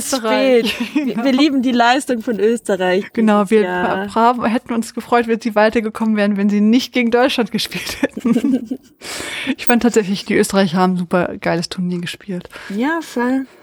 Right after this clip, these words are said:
Speaker 1: Ähm, aber gegen Deutschland muss halt Schluss sein, ne? Tut uns leid. Ähm, <laughs> die Österreicherinnen. Ja, wundervoll. Vielen Dank für, für eure Meldungen. Ähm, ich hoffe, ich habe jetzt nichts übersehen.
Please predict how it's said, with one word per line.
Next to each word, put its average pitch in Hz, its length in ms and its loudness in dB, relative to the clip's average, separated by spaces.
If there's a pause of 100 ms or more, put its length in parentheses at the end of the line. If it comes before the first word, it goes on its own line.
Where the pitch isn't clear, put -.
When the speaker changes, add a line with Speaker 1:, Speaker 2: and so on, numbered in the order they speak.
(240)
Speaker 1:
Ähm, 185 480 0 (600)
aber 220 200 4
gegen 208 220 4
Deutschland 208 340 2
muss 208 160 2
halt 196 120 4
Schluss - 200 0
sein, 165 220 0
ne? 190 200 2
Tut 220 160 -6
uns 208 220 2
leid. 170 260 0 (1600)
Ähm, 190 440 4 (760)
<laughs> - 720 -18
die - 100 -6
Österreicherinnen. 190 1000 -2 (680)
Ja, 202 300 0
wundervoll. 208 680 2
Vielen 262 420 2
Dank 233 240 2
für, 233 320 2
für 233 160 -2
eure 208 240 2
Meldungen. 302 760 2
Ähm, 247 280 4
ich - 140 -4
hoffe, 214 120 -2
ich - 80 -12
habe - 120 -2
jetzt - 180 -6
nichts - 180 -4
übersehen. 202 680 2